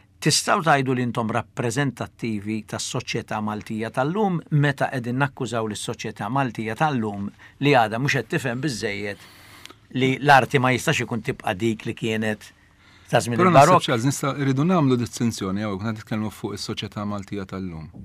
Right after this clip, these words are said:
Speaker 2: Bej l-istituzzjoni u l-, u l-, u l-, u l-persuna.
Speaker 1: Ejja.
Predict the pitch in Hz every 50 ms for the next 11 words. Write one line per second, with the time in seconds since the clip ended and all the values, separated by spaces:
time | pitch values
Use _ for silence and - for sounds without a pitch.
0 | - - - - - - - _ - - - _ _ - 107 104 113 113 117 120
1 | 147 143 - - - 131 113 - 131 123 - - - 107 98 90 85 85 95 107
2 | 117 113 113 101 123 113 113 101 107 110 110 110 - 110 110 107 101 98 107 107
3 | 98 - 107 98 87 80 76 - - - - - _ _ _ _ _ _ _ _
4 | _ _ _ _ - 82 80 -